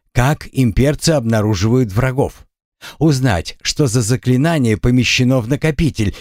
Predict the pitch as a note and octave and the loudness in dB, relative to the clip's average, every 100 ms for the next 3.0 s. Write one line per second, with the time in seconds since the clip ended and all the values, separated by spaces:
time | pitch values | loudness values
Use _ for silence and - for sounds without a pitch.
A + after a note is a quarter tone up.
0 | - F2+ F2+ F2 E2+ - A2 G#2 A#2+ D3+ | -8 -2 0 2 -2 -2 -2 -2 -2 -2
1 | C#3+ D2+ - _ - A2+ D#3+ - D3 C#3+ | -2 -2 -6 _ -8 0 0 0 -2 0
2 | F#3+ E3 C#3+ C#3+ D3+ E3+ D#3+ - G3 | 0 0 0 0 2 0 0 0 0